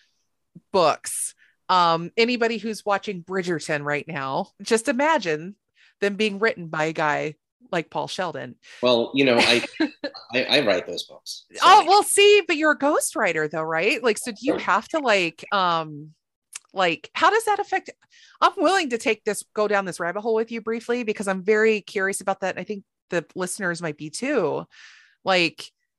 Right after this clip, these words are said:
Speaker 1: switching on those modes off and on. And how does that compete with the things that you might rather write for yourself versus what you're writing, you know, for your career?
Speaker 2: Well, generally, uh, I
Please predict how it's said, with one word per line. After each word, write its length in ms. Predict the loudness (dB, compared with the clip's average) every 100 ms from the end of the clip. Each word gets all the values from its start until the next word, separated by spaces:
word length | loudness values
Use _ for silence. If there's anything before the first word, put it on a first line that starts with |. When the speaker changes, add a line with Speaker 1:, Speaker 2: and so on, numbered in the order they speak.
| _
Speaker 1:
switching 480 | -12 -2 -2 0 0
on 220 | 2 2
those 220 | 0 -2 0
modes 320 | 2 2 2
off 180 | -2 -2
and 100 | -4
on. 340 | 0 0 0
And 160 | -4 -8
how 160 | -6
does 140 | -4 -4
that 160 | -6
compete 380 | -6 -14 -8 -4
with 180 | -4 -4
the 80 | -4
things 280 | -2 -2 -4
that 100 | -12 _ -16
you 180 | -8 -6
might 320 | -2 -2 -2 _ -20
rather 500 | -8 0 0 0 -2
write 260 | -2 -4 -4
for 120 | -8
yourself 640 | -6 -6 -2 0 0 -2
versus 480 | -6 -6 -4 -8 -8 -8
what 160 | -8
you're 160 | -8 -8
writing, 640 | -6 -6 -6 -8 -8 -14 -10
you 100 | -6
know, 120 | -6
for 160 | -4
your 140 | -4 -4
career? 640 | -8 -6 -4 -4 -4 -6 -2
Speaker 2:
Well, 380 | 0 0 -2 0
generally, 720 | 2 4 4 4 2 0 -4
uh, 260 | -6 -8 -10 -8
I 240 | -4 -4